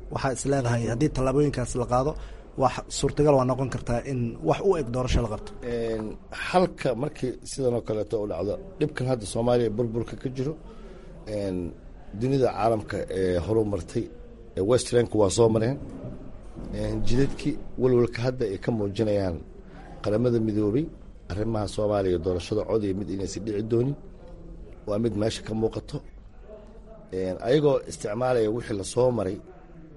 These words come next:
Speaker 2: iyo hadda sidii wax yihiin. Hadda S N P anugu waxaan ku suganahay Soomaaliya saddexdii bilood ugu dambeysay. Een, gobollo badan oo Soomaaliya aan tegay, inkastoo in-, inta badan oo aan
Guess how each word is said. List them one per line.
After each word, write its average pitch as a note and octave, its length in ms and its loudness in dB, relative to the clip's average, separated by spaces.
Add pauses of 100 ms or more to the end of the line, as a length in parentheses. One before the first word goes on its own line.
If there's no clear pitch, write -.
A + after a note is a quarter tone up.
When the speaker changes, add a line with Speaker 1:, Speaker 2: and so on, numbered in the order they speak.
Speaker 2:
iyo D3+ 180 4 (340)
hadda D#3 340 -2
sidii A2+ 220 -2
wax F#2 160 -4
yihiin. F2 200 -4 (460)
Hadda B2+ 200 -4
S C#3+ 160 0
N F3+ 100 2
P C#3+ 60 2
anugu D3 260 8
waxaan A#2+ 180 2
ku C3+ 100 -2
suganahay B2 360 4
Soomaaliya A#2 440 4
saddexdii G#2+ 360 0
bilood A2 260 4
ugu G#2 160 -4
dambeysay. A#2+ 480 -2 (1120)
Een, F2 300 -4 (880)
gobollo B2+ 300 6
badan A#2+ 200 2
oo G#2+ 60 0
Soomaaliya G#2+ 440 2
aan F2 100 -2
tegay, D#2 180 -6
inkastoo G#2+ 400 -4
in-, B2+ 240 -4
inta - 180 0
badan G#2+ 220 0
oo F#2 200 0
aan F#2 160 -2